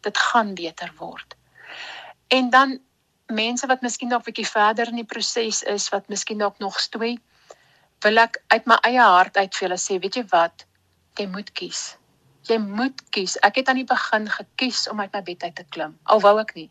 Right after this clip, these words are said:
Dit het vir my wêreld sluk my net in. Ek wil nie, wil nie aangaan nie. Ek wil nie hier wees nie. Ek wil in die hemel wees. Ek het regtig waar, ehm, en jy moet 'n keuse maak. Al doen jy net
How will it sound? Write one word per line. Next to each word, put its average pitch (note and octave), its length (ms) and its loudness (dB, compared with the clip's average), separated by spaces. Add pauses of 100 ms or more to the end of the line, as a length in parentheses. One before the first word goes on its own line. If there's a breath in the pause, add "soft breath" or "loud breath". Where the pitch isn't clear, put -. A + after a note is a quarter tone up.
Dit G3+ 140 -6
het - 100 -6
vir A#3+ 80 -2
my A3+ 80 -2
wêreld G3 440 4
sluk - 220 -2
my A3 80 -4
net G#3+ 200 -8
in. E3+ 140 -6
Ek E3 180 -6
wil F#3 160 -2
nie, A3+ 280 -8 (240 loud breath)
wil B3+ 160 4
nie C#4 120 2
aangaan G#3+ 280 2
nie. G#3 80 0
Ek F#3+ 80 -12
wil G#3 80 0
nie B3 120 -2
hier A3 120 -2
wees F#3+ 200 2
nie. G3 80 4
Ek F#3+ 80 0
wil G3+ 100 0
in G3 80 -6
die F3+ 120 -2
hemel F#3 240 0
wees. E3 300 -4
Ek - 200 -4
het - 160 -8
regtig G3+ 400 2
waar, G3 220 2 (560 loud breath)
ehm, G3 220 2 (1000 loud breath)
en A3+ 220 2 (140)
jy G#3+ 200 2
moet A3 280 -4
'n A3+ 60 -2
keuse F#3 340 -2
maak. F3 280 0
Al G#3 180 2
doen B3 180 -2
jy C#4+ 100 2
net D4 240 -2